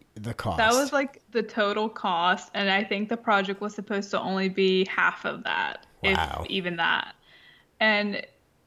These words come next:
Speaker 2: because what had happened is it snowballed,
Speaker 1: Mm-hmm.
Speaker 2: and the client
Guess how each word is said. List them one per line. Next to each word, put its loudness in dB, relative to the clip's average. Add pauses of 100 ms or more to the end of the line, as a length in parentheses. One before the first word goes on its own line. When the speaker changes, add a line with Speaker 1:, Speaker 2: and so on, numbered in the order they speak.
(480)
Speaker 2:
because 0
what 4
had 4
happened 0
is 0
it 2
snowballed, 2 (500)
Speaker 1:
Mm-hmm. -2
Speaker 2:
and 2 (180)
the -4
client 2